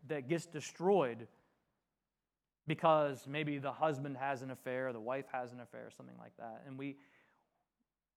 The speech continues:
we see that happen sometimes, and we wonder, "How did, how did it get to that point?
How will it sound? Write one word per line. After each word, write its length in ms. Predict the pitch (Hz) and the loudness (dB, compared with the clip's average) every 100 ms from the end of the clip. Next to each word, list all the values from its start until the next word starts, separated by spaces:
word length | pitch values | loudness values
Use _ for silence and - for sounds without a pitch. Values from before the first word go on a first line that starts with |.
| _ _ _ | _ _ _
we 140 | 147 147 | -4 -4
see 320 | - 226 233 | -4 0 4
that 220 | 180 151 | 6 4
happen 420 | - 196 226 165 | 2 4 4 2
sometimes, 680 | - 147 139 143 139 139 135 | -6 -6 -4 -2 0 0 -4
and 80 | 151 | -4
we 80 | 151 | -2
wonder, 320 | 151 156 135 - - - - - | 0 0 -2 -6 -14 -16 -16 -12
"How 140 | 269 | -6
did, 160 | 285 196 - _ _ _ _ _ _ _ _ _ _ _ | -6 -6 -12 _ _ _ _ _ _ _ _ _ _ _
how 80 | 240 | 2
did 200 | 370 277 | 4 4
it 180 | 247 147 | 2 4
get 180 | 214 233 | 4 4
to 60 | 240 | -2
that 200 | 113 - | -4 -8
point? 280 | 120 104 | -12 -14